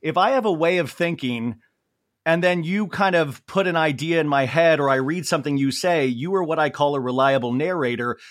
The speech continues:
And I will shift my way of thinking and go, "Well, I really trust you in how you view things."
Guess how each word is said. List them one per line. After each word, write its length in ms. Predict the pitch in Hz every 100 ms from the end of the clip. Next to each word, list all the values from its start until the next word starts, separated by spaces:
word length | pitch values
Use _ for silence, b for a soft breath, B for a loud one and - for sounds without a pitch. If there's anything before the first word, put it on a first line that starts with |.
| B
And 140 | 147 175
I 80 | 214
will 140 | 196
shift 420 | - - 277 -
my 240 | 160 175 185
way 220 | 165 156
of 120 | 123
thinking 520 | - 214 - 135 131
and 100 | 131
go, 220 | 135 131
"Well, 200 | 120 143 139
I 80 | 175
really 440 | 156 214 294 226
trust 520 | - - 226 226 -
you 320 | 123 127 123
in 80 | 131
how 260 | 123 160 170
you 240 | 151 151
view 280 | 117 196 233
things." 500 | - 117 104 107